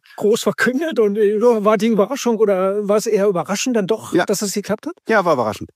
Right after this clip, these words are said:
Speaker 2: Äh, also wir haben das Unternehmen sehr, sehr lange aufgebaut. Ich bin der Gründer von dem Unternehmen. Es ist ein Scanning-Unternehmen, das scannt Barcodes, Q-R-Codes und so weiter. Es hat zum, zu einem der, der weltweiten, äh, Marktführer geworden. Verrückterweise ein Riesenmarkt.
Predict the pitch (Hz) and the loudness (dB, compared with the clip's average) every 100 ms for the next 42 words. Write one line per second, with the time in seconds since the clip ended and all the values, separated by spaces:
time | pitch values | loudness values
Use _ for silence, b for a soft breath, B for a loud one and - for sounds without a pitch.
0 | b b _ 143 131 127 135 143 143 147 | b b _ 0 2 2 0 0 0 0
1 | 139 139 139 131 117 127 127 117 117 120 | 0 2 0 0 -2 -2 0 0 0 -2
2 | - 147 - 113 123 165 151 - 131 131 | -2 -4 -2 -4 -2 -2 -2 -4 -2 -2
3 | 127 113 104 92 - 156 147 117 120 120 | -2 -2 -4 -4 0 0 0 0 0 0
4 | 110 - - - 113 107 - 113 110 110 | -2 -4 -6 -4 -4 -2 0 0 0 -4
5 | - 101 113 - 110 104 101 123 120 107 | -4 -2 0 -2 -4 -4 0 0 0 -4
6 | - 98 98 B B B B - - 110 | -6 -6 -8 B B B B -8 -4 -2
7 | 120 113 107 107 101 98 107 - 101 98 | 0 0 0 -2 -4 -4 -4 -2 -2 -2
8 | 101 98 98 - - - - - 110 131 | -4 -4 -4 -6 -6 -8 -8 -4 -2 -2
9 | - 139 117 117 117 107 98 107 95 98 | -2 -4 -4 -4 -4 -4 -6 -4 -4 -4
10 | 95 95 107 101 90 92 135 - | -4 -4 -6 -4 -4 -2 -4 -6